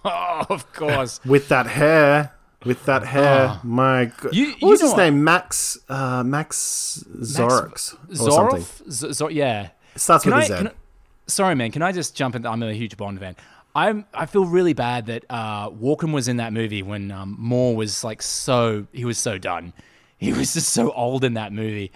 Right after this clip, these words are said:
Speaker 2: Yeah.
Speaker 1: And I really wish it was Walken versus Dalton.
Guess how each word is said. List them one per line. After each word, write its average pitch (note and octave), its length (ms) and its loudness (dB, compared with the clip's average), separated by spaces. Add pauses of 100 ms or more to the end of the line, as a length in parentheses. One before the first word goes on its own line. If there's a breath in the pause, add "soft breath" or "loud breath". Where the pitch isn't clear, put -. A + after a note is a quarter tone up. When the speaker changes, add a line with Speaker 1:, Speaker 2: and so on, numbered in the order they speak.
Speaker 2:
Yeah. A2 300 2
Speaker 1:
And D3 80 -4
I C#3+ 60 -2
really E3 340 0
wish D3+ 260 0
it C#3+ 60 -6
was A#2+ 120 -10
Walken B2 640 -2 (160)
versus A2 280 -8
Dalton. G2 540 -12